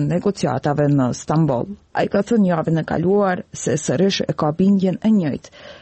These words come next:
dhe që nuk ka asgjë kundër takimit me Zelenskin, por fillimisht duhet të krijohen disa kushte që ato momentalisht, sipas tij, janë shumë larg. "Nuk pres asgjë nga takimi, pres vetëm prej ushtrisë ukrainase",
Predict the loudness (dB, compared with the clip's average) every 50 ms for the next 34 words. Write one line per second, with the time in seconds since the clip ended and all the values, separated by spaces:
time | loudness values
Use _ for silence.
0 | -20 -8 -4 -2 -2 -2 0 0 2 2 2 2 0 0 -2 0 0 0 -2 -2
1 | -2 -2 -2 -2 -2 -4 -2 0 2 2 2 4 2 0 -2 -4 -8 _ _ -6
2 | -6 -2 0 0 2 2 0 0 -2 -2 -2 -2 -2 -2 0 0 2 2 0 0
3 | -2 -4 -2 -2 -2 -2 -4 -8 _ -6 -4 -4 -4 -6 -4 -2 2 2 4 2
4 | 2 0 -2 -6 -10 -12 -8 -2 0 0 0 0 0 -2 -4 -2 -2 0 2 2
5 | 2 2 2 0 -2 -4 -8 _ _ -4 -2 -2 -2 -2 -2 -6 -6 -4 -6 -6
6 | -6 -4 -6 -6 -6 -6 -10 -16 -18 _ -6 -4 -4 -4 -2 -2 2 2 4 4
7 | 4 2 2 0 0 0 0 0 0 0 -2 -4 -6 -10 -18 -20 -20 _ -10 -6
8 | -4 -4 -2 -4 -4 -2 -2 -2 -2 -2 -4 _ _ _ _ 0 0 0 0 0
9 | 0 0 2 2 0 0 -2 -4 -6 -8 -12 -16 -16 -16 -16 -14 -14 -16 -16 -16
10 | -18 -18 -4 0 0 0 0 0 -2 0 0 0 -2 -4 -8 -4 -2 -2 -2 0
11 | 0 0 0 2 0 0 -2 -4 -2 0 0 0 2 0 0 -2 -4 -8 _ -6
12 | -2 0 0 0 0 0 -2 -2 0 0 0 0 0 0 0 0 0 0 0 -2
13 | -4 -4 -2 0 0 0 0 -2 -6 -6 -4 -4 -2 0 0 0 2 2 2 2
14 | 0 0 -2 -4 -2 -2 -4 -4